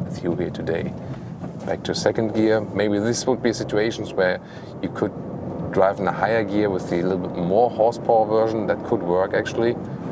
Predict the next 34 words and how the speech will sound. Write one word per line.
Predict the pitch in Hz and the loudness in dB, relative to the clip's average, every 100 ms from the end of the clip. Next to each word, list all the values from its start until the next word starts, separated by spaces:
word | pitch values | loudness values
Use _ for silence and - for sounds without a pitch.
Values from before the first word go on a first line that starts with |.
| - - - - | -8 -6 -6 -4
But | - | 0
overall, | - 92 95 82 98 98 - - - - - - - - | 4 6 6 6 6 4 -2 -8 -8 -6 -6 -6 -6 -6
I | |
think | - 95 | -4 -4
I'm | 87 | -2
really | 85 87 | 0 0
happy | 82 - 90 | 0 0 0
that | 92 | 0
I | 90 | 0
picked | - - - - - | -2 -4 -4 -4 -2
this | 101 - | -2 -2
version | - 80 82 82 | -4 -2 0 -2
here | - - - | -6 -6 -6
for | - | -4
you | 78 | -4
today. | - - - - - - - - - - - | -6 -6 -6 -6 -8 -6 -4 -4 -4 -2 2
Also | 127 117 | 4 4
good | 156 175 | 2 4
grip | 180 208 | 2 4
again | 160 160 160 151 | 4 4 2 2
from | 143 123 | 2 2
the | 104 | 0
steering | 92 127 110 110 | 0 0 2 4
wheel, | 151 175 | 4 2
has | 120 98 | 0 -4
a | |
good | 87 - 139 135 | -4 0 0 0
size. | - 147 135 147 - - - - - - - | 0 2 2 0 -4 -8 -8 -8 -8 -8 -4
And | 104 95 90 | -2 0 -2
as | 90 | -2
I | |
told | 92 92 - | 0 0 2
you | |
earlier, | - 104 110 110 | 2 4 6 4